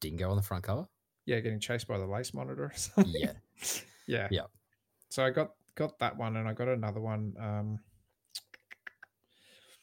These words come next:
Speaker 2: uh, something to do with,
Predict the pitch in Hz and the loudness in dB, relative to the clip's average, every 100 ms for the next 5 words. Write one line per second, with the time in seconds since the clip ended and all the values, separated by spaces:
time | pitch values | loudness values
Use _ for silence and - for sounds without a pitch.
0 | _ _ _ _ _ _ _ 117 113 - | _ _ _ _ _ _ _ -4 -2 0
1 | 175 190 196 - 117 120 123 110 104 107 | 0 0 -2 -2 0 2 2 2 0 -4
2 | - | -10